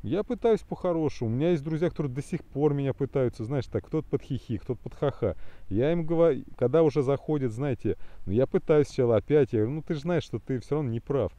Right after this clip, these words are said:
Там мы общаемся, общаемся, причём это очень хорошие мне близкие люди. Но и когда уже заходит, и я говорю, "Мне уже неприятно". я говорю, "Ты же знаешь, что это серьёзно". Если он начинает там хихи, ха-ха, я и говорю, что для меня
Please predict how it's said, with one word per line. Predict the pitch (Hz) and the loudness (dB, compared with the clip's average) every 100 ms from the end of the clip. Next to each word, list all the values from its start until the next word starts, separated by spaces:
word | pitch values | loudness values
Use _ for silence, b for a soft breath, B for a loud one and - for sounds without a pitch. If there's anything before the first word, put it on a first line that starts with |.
| b b - | b b -6
Там | 92 | -2
мы | 117 | -2
общаемся, | 131 160 135 - | -2 0 0 0
общаемся, | 107 147 117 | -2 -2 -4
причём | - 135 | -4 -4
это | 151 | -4
очень | 175 - | -6 -6
хорошие | - 131 151 - 113 | -4 -2 -4 -4 -4
мне | 107 | -4
близкие | 95 131 127 - 107 | -4 -4 -6 -6 -4
люди. | 107 139 101 78 b b b | -4 -4 -6 -8 b b b
Но | - 107 | -6 -4
и | 135 | -2
когда | 143 147 165 | 0 4 4
уже | 131 | 4
заходит, | 123 143 - 185 - | 0 -2 0 0 2
и | |
я | 127 | 0
говорю, | 117 117 | 2 0
"Мне | 117 127 | -4 -4
уже | 117 110 | -2 -2
неприятно". | 113 110 135 175 175 - 80 - - - - - - | -4 -4 -2 0 0 -2 -10 -10 -20 -20 -20 -20 -8
я | 90 | -4
говорю, | 98 | -2
"Ты | - | -2
же | 135 123 | -2 -4
знаешь, | 151 175 | -2 -2
что | - 113 | -2 -6
это | - | -6
серьёзно". | 92 113 120 131 92 - 76 - - - - - - - - | -6 -4 -4 -2 -4 -6 -12 -14 -20 -20 -20 -20 -20 -20 -10
Если | 101 117 | -6 -2
он | 127 | -2
начинает | 113 127 - | 0 -2 -2
там | 107 98 | -4 -4
хихи, | - 123 - 160 | -6 -8 -6 -6
ха-ха, | - 110 - 147 123 b b b - | -4 -4 0 -2 -2 b b b -8
я | 92 131 165 | -2 0 2
и | 170 | 0
говорю, | 160 185 165 | 0 0 -2
что | - 135 | -2 -2
для | 127 143 | 0 -2
меня | 156 156 139 135 | -2 -2 0 -2